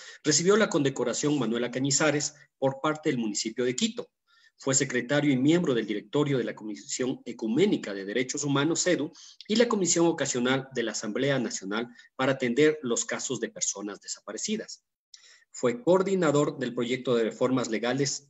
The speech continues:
para el fortalecimiento del Ministerio Público en la lucha contra la corrupción, secretario general de la Sociedad Nacional de la Cruz Roja Nacional, coordinador del consultorio jurídico del Centro de Rehabilitación Social número dos,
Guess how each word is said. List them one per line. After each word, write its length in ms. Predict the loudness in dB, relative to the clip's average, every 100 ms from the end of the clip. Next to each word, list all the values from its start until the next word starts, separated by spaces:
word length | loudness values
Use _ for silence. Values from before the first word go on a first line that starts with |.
| _
para 160 | -4 -4
el 100 | -2
fortalecimiento 840 | -4 -2 -4 -2 -4 -2 -2 -2
del 140 | -2 -4
Ministerio 560 | -6 -8 -6 -6 -6
Público 600 | -4 -2 -2 -2 -6 -6 _
en 100 | -4
la 60 |
lucha 280 | -2 -2 -4
contra 240 | -4 -4 -4
la 100 | -6
corrupción, 560 | -10 -8 -2 -2 -2 -10 _ -20 -20 -8
secretario 600 | -6 -6 -4 0 2 2
general 460 | 0 -2 0 0
de 80 | 0
la 100 | -2
Sociedad 460 | -4 -4 -2 0 0
Nacional 500 | 0 -2 -4 -4 -4
de 80 |
la 140 | -6 -8
Cruz 180 | -8 -4
Roja 260 | -4 -4
Nacional, 540 | -12 -14 -10 -4 -4 -4 -18 _ _ _
coordinador 720 | -4 -2 0 0 0 4 4 4
del 140 | -2
consultorio 540 | -4 -6 -4 -2 -2
jurídico 580 | -2 2 2 2 -6 -10
del 200 | -10 -8
Centro 420 | -2 0 0 -2 -4
de 80 |
Rehabilitación 800 | -2 -4 -4 -6 -8 -6 -2 -2 -2
Social 420 | -6 -4 -4 -4
número 300 | -4 -4 -6
dos, 340 | 0 0 -2